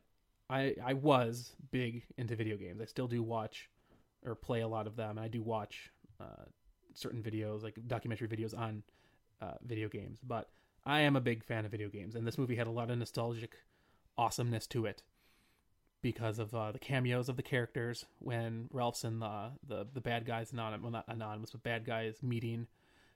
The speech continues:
and he's talking with the, the fighting characters and the ghosts from Pac-Man, and, and Doctor Wily's in there. I mean, it's just, it's, it's more than just a v-, story about video games. It's also kind of a story about finding your place and knowing that,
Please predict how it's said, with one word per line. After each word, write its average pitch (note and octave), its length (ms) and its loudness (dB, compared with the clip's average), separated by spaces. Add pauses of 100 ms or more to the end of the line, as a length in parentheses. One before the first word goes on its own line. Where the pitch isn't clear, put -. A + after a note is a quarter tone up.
(160)
and A2+ 100 -6
he's G2+ 120 -6
talking G#2 380 -2
with G#2 140 -6 (100)
the, F#2+ 420 -4
the - 60 -18
fighting A2 320 0
characters A2 400 -4
and G#2+ 180 -4
the G#2 220 -6
ghosts - 400 -4
from A2+ 160 -6
Pac-Man, G#2 680 -6
and, G2 140 -14 (880)
and - 160 -8
Doctor A2 280 -4 (100)
Wily's A2+ 540 0
in A2 160 -2
there. G#2+ 360 -4
I G2+ 180 -2
mean, B2+ 160 4
it's C3 140 0
just, - 200 -2 (1300)
it's, - 160 0
it's D#3+ 180 4
more F3+ 240 10
than E3 140 8
just C3 240 4
a C3+ 60 2
v-, A2 100 -4 (240)
story B2+ 320 4
about A2+ 220 2
video A#2+ 160 4
games. B2 340 2
It's A#2 140 0
also B2 200 0
kind B2 160 0
of A2+ 60 2
a A2 80 0
story A2+ 240 0
about A2+ 220 -4
finding A2 280 0
your A2 120 -4
place - 420 -14 (380)
and A#2+ 120 0
knowing A#2 280 4
that, A2+ 180 0